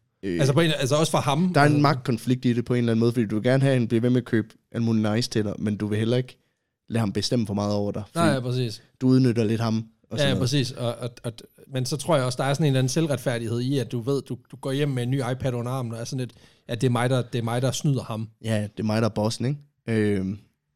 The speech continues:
Speaker 1: men så ham og Sandra, på grund af de her luder, de, de blev skilt i slutningen af to tusind og tre.
Speaker 2: Og det var, det var også
Speaker 1: Deres ægteskab,
Speaker 2: hurtigt.
Speaker 1: det holdt fire måneder.
Speaker 2: Ej, fuck.
Speaker 1: Øhm,
Speaker 2: Ja, okay.
Speaker 1: hun tager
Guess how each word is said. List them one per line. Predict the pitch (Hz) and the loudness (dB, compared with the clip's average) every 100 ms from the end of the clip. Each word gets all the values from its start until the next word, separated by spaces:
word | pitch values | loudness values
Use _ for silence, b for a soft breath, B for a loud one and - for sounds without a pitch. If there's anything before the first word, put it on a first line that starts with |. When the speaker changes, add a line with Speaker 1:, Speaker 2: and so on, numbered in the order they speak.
| _ _ _ _ _ _ _ _ - _ _ _ | _ _ _ _ _ _ _ _ -20 _ _ _
Speaker 1:
men | 117 | -10
så | 123 139 | -6 -2
ham | 135 185 | 2 2
og | 170 | 2
Sandra, | 151 156 131 107 - _ _ | 2 0 0 -4 -8 _ _
på | 117 | -2
grund | 123 | 0
af | 110 | 0
de | 110 | -2
her | 107 98 98 | -2 -4 -6
luder, | 95 110 - - - B B B B _ _ _ _ _ _ - | -6 -4 -4 -8 -16 B B B B _ _ _ _ _ _ -2
de, | 120 117 - - - 151 | 0 0 -6 -20 -10 -4
de | |
blev | 147 131 | 0 2
skilt | 135 123 - - | 2 0 -2 -14
i | 101 | -8
slutningen | 117 107 101 95 | -6 -4 -6 -6
af | |
to | - 101 | -6 -6
tusind | 92 92 92 | -6 -10 -8
og | - | -8
tre. | 90 - - _ | -8 -8 -14 _
Speaker 2:
Og | - | -8
det | - - | -6 -2
var, | 151 | -2
det | 131 131 | -2 -4
var | |
også | 113 120 | -2 0
Speaker 1:
Deres | 123 | 2
ægteskab, | 156 143 | 2 2
Speaker 2:
hurtigt. | 160 139 - | 4 4 2
Speaker 1:
det | |
holdt | 131 131 | 2 2
fire | - 131 131 | 2 2 4
måneder. | 107 113 101 95 - _ | 0 -4 -6 -8 -12 _
Speaker 2:
Ej, | - - | -20 -20
fuck. | - - - | -20 -16 -2
Speaker 1:
Øhm, | 117 110 104 104 101 101 92 - | 2 4 2 2 0 -2 -8 -16
Speaker 2:
Ja, | 127 | -16
okay. | 131 135 113 B B B | -10 -6 -6 B B B
Speaker 1:
hun | - 190 | 0 4
tager | 190 | 6